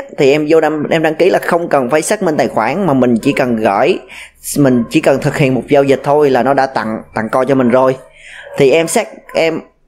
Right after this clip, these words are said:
biết được cái lỗ hổng của nó và em đã, đã, đã tạo rất là nhiều tài khoản con trên một cái tài khoản á,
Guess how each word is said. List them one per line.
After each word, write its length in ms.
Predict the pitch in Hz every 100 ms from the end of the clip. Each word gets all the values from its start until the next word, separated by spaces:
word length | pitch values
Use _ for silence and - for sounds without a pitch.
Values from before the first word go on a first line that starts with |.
| _
biết 200 | - 220
được 120 | 269 143
cái 140 | 196
lỗ 140 | 147
hổng 300 | 156 131 135
của 60 | 180
nó 280 | 160 202 202
và 100 | 139
em 300 | 107 147 147
đã, 360 | 131 107 143 175 -
đã, 140 | 123 131 -
đã 180 | 127 139
tạo 260 | 113 120
rất 140 | 151 254
là 100 | 156
nhiều 240 | 135 123
tài 140 | 113
khoản 340 | 110 110 113 165
con 380 | 151 139 143 143
trên 140 | 147
một 100 | 131
cái 80 | 123
tài 120 | 143
khoản 320 | 123 107 104 143
á, 140 | 196